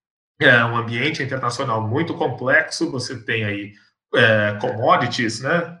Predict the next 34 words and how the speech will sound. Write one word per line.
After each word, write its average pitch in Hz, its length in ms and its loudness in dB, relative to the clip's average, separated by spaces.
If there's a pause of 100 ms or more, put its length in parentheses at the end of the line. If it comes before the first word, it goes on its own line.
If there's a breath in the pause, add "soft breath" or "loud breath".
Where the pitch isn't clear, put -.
é, 117 300 0
sofrendo 123 440 -6
muito, 147 320 -4
principalmente 110 460 -8
o - 40 -14
petróleo, 175 440 0
então 180 440 -2
é 143 140 2
sim 185 420 -4 (460 soft breath)
um 156 160 -2
momento 160 640 0
muito 170 280 -6
delicado 165 760 0
para 131 280 0
os 139 120 -4
países 123 340 -4
emergentes, 147 720 -2
e 214 100 0
aí 185 440 4 (120)
o - 40 -10
Brasil 139 340 -2
acaba 156 380 -2
sendo 143 420 -6
afetado 120 500 -6
em 196 120 -2
dobro 165 420 0
por 208 240 -8
causa 165 340 4
dessa 139 220 -4
turbulência 139 540 -4
em - 20 -10
Brasília, 151 420 -2
por - 200 -12
causa 143 440 2